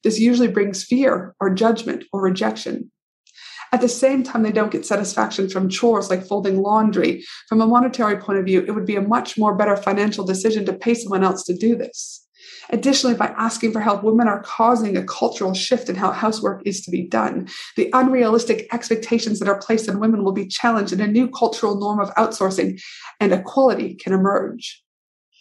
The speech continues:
Asking for help frees up energy. I've been there trying to juggle everything myself and being in a constant burnout. I would snap at my kids and my husband, and I felt completely overwhelmed at work. But as soon as I was able to a-, ask for help, my load lightened.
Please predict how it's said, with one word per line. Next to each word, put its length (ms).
Asking 400
for 80
help 320
frees 220
up 180
energy. 580
I've 140
been 180
there 200
trying 220
to 100
juggle 500
everything 440
myself 440
and 140
being 160
in 100
a 60
constant 500
burnout. 380
I 60
would 100
snap 300
at 100
my 120
kids 280
and 80
my 80
husband, 380
and 100
I 20
felt 200
completely 480
overwhelmed 500
at 120
work. 280
But 100
as 120
soon 140
as 40
I 40
was 120
able 180
to 120
a-, 200
ask 280
for 80
help, 220
my 120
load 680
lightened. 760